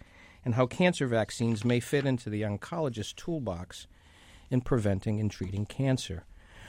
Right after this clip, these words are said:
most especially with solid tumors. Solid tumors present a more complex problem due to their microenvironment and their ability to evade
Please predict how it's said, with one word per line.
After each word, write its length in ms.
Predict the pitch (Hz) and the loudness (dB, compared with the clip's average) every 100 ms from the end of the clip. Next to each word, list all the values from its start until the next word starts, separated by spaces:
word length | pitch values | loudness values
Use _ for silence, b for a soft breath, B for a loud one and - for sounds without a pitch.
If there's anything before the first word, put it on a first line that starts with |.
| b | b
most 260 | 120 131 - | 4 4 4
especially 680 | 151 - - 170 - 113 101 | 0 0 2 0 2 0 2
with 160 | 95 95 | 0 -2
solid 420 | - 87 92 92 | -4 -2 -2 -2
tumors. 540 | - 117 101 - - b b b - | 0 2 0 -4 -12 b b b -20
Solid 480 | - - 156 202 190 | 0 4 8 8 6
tumors 340 | - 180 131 | 4 4 4
present 500 | - - 104 110 107 - | 2 2 4 2 2 0
a 120 | 117 | 0
more 260 | 107 123 143 | 2 4 2
complex 680 | - - 156 151 110 98 | -2 0 2 2 -2 -4
problem 560 | - - 95 92 90 95 B B B B B B | -6 -4 -2 -2 -4 -6 B B B B B B
due 120 | 151 | 6
to 120 | 160 | 6
their 140 | 131 120 | 6 6
microenvironment 960 | 120 135 120 98 90 90 90 92 104 | 4 2 2 0 0 -2 -2 -4 -2
and 100 | 113 | 0
their 120 | 107 | 2
ability 440 | 104 101 127 110 104 | 2 4 4 4 2
to 220 | - 113 | -2 -2
evade 580 | 95 92 110 98 95 | 0 2 2 2 -2